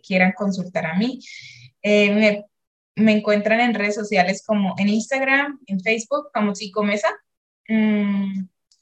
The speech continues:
y pues nada, ¿qué me llevo de esta sesión tan bonita? Pues primero, eh, muy agradable este espacio, compartirlo con ustedes.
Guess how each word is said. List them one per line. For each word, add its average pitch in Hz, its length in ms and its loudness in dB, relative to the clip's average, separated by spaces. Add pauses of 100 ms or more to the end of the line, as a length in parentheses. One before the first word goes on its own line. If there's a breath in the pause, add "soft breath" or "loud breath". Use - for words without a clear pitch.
(320)
y 220 220 -4
pues 196 180 -2
nada, 180 340 0
¿qué 233 100 0
me 233 120 0
llevo 247 540 0
de 247 160 2
esta 220 220 -2
sesión 196 520 -2
tan 226 200 0
bonita? 202 640 -2
Pues 208 180 0
primero, 202 560 0
eh, 190 240 0
muy 196 160 0
agradable 208 500 4
este - 160 -10
espacio, 220 400 2
compartirlo 190 580 -4
con 208 140 0
ustedes. 185 520 -2